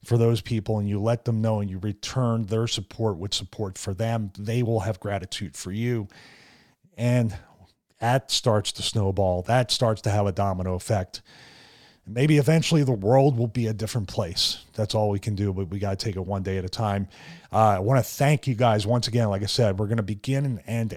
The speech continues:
every episode with gratitude. I'm so grateful for everybody who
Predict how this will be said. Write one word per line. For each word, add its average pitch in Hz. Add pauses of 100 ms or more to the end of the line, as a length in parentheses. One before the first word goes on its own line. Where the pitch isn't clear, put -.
every 104
episode 92 (840)
with 113
gratitude. 98 (1120)
I'm 107
so 123
grateful 113
for 113
everybody 101
who 104